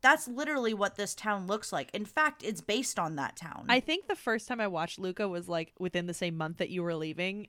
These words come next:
Speaker 2: and I was like, "Look at this movie," and you're like, "Yeah, I'm going there." And I was like, "Oh my God."
Speaker 1: Yes.
Speaker 2: <laughs> Like, that's
Speaker 1: We
Speaker 2: so cool.
Speaker 1: actually passed the town on our way home
Speaker 2: Mm-hmm.
Speaker 1: that Luca was based in.
Speaker 2: The
Speaker 1: Like, the exact town that the animators traveled to, to,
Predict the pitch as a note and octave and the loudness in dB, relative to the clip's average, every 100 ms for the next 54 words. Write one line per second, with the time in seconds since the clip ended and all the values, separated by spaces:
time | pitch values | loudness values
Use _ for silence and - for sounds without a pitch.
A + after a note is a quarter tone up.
0 | - F3+ F3+ F#3 F#3 C4 C#4 E4 D#4 D#4 | -4 0 2 2 0 4 4 4 2 4
1 | E4+ B3 A3+ A3+ G#3+ A#3 - F#3 E3+ F#3+ | 4 4 6 6 6 6 4 2 0 0
2 | D#3+ E3+ E3+ - - C4+ A#3 - A#3 G3+ | 0 -2 -6 -6 -2 0 0 6 6 6
3 | F3+ G3+ - - G3 E3 - - - E4 | 0 -4 -4 -2 -2 -2 -6 -2 0 0
4 | - C#4+ A#3 B3 - B3 - - C#4 B3 | 0 -2 6 6 8 4 4 -2 -2 -4
5 | - A3 B3 - - A3 A3+ A3+ - F#3 | 6 8 8 6 -6 -4 -4 -2 -4 -2
6 | F#3+ F#3 F#3 F3+ _ _ - G3+ A3 A3 | 0 -2 -6 -10 _ _ 0 2 2 2
7 | G#3 G#3 F#3+ F#3+ F3+ E3 E3 A3+ G#3 F#3 | 0 -2 -4 -4 -2 -4 -8 -10 -10 2
8 | G3+ F3+ - _ _ _ F#3+ F#3+ A3 A3+ | 2 2 -4 _ _ _ -8 -4 -2 -2
9 | F#3 F3+ E3+ D3 E3+ E3+ - - C3+ B2 | -2 -2 -4 -4 -4 -2 -4 -4 -6 -6
10 | D#3+ - _ _ A#3 B3 G#3+ G3 G3 G3 | -10 -12 _ _ -2 0 0 -4 -4 -2
11 | F#3+ F3+ E3+ E3 F3+ G3+ G3 - - F#3 | -2 -2 -4 0 10 10 10 0 -4 -2
12 | D#3+ F3 F3 F3 F3 E3+ F#3+ F#3+ F#3 F3 | -2 -4 -2 -2 0 -4 -2 -2 -4 -2
13 | E3+ E3+ - - - F#3+ F#3 F3+ E3+ - | -4 -6 -12 -18 -6 -4 -2 -4 -8 -8
14 | F3+ E3 - E3+ D#3 | -6 -6 -4 -4 -4